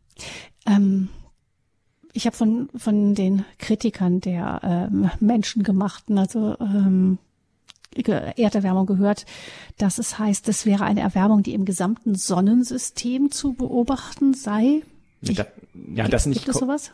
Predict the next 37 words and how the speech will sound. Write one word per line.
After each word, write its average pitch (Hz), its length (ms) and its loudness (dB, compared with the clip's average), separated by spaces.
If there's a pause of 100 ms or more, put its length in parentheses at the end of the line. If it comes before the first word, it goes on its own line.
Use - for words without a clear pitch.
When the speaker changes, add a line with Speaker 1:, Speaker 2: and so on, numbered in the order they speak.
(520)
Speaker 2:
Ja, 131 300 0
man 143 140 0
kann 151 380 -4
für 123 180 -6 (220)
einzelne 143 340 -2
Himmelskörper 139 920 0
feststellen, 127 640 -4
dass 107 160 -2
sie 113 60 -6
sich - 100 -10
erwärmen 101 340 0
oder 98 140 0
abkühlen. 180 580 -4
Äh, 107 300 -2 (100)
hier 120 160 -4
spricht - 540 -8
man, 90 400 0
bisher 123 260 0
weiß 117 220 0
man 110 100 -2
das 107 160 -4
von 104 200 -6
sechs - 680 -6
Planeten 127 560 0
und - 240 -8
Monden, 151 600 0
dass 107 200 -10
sie 113 160 -6
sich 98 300 -12
erwärmen 117 420 -2
und 127 80 -4
von 113 140 -6
einem, 113 260 -2
dass 107 140 -4
er 92 80 0
sich - 180 -14
abkühlt. 190 640 -2